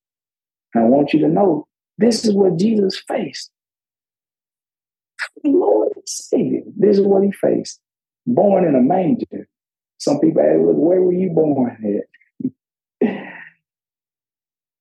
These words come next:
Suppose Jesus tell them, "Look, I was born where the horses and the donkey, where, where the donkeys, uh, where they eat at, where the camels eat."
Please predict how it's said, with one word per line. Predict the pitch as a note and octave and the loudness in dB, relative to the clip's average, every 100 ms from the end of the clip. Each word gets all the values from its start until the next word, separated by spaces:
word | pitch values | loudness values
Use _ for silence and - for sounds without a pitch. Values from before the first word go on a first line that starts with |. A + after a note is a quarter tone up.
| _ | _
Suppose | - D#3 E3 D#3+ D3 C3+ | -4 -2 2 2 2 0
Jesus | C#3+ C3+ B2 A#2+ | 0 2 0 -4
tell | - C3 | -2 0
them, | A#2+ A#2+ | 0 0
"Look, | A#2+ | 0
I | C3 | 2
was | C3 B2+ | 0 0
born | C3+ C3 B2+ | -2 0 0
where | B2 B2 A#2+ A#2+ _ _ _ _ _ | 2 0 0 -4 _ _ _ _ _
the | B2 | -2
horses | A#2+ D3+ C#3+ B2 - G#2+ G2 - _ B2+ | 0 0 -2 -6 -8 -8 -8 -12 _ -6
and | B2 B2 | 0 0
the | |
donkey, | B2+ C#3 D3 - G#2 - | 2 2 0 -2 -6 -8
where, | - A#2+ - | -4 -2 0
where | A#2+ C3 | 2 2
the | B2+ | 2
donkeys, | A#2+ D3 C#3 A#2 G#2+ - | 0 0 0 0 -2 -2
uh, | A#2 - - - | -6 -6 -6 -4
where | - A#2+ C3 | 0 2 4
they | C3 | 2
eat | - C#3 G#2 | 2 0 0
at, | F#2 - _ _ _ _ _ _ _ _ _ _ _ _ _ _ | -6 -16 _ _ _ _ _ _ _ _ _ _ _ _ _ _
where | A#2 C#3 | 2 2
the | C#3 | 0
camels | - D#3+ C#3+ A#2 G#2+ | 0 0 2 -2 -2
eat." | A2 G2 | -4 -6